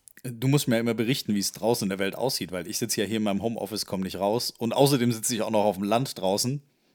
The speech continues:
oder in der Kleinstadt. Deswegen, ich komm so gut wie nie nach Stuttgart.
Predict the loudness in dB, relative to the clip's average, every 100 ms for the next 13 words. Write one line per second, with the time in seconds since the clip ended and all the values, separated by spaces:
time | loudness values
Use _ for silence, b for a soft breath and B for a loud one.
0 | _ -4 -2 -2 -2 -2 -2 -2 -4 -4
1 | _ B B B B -2 0 0 0 -4
2 | 0 0 -2 -8 -4 -2 -2 -4 -8 -10
3 | -14 -16 -16 -18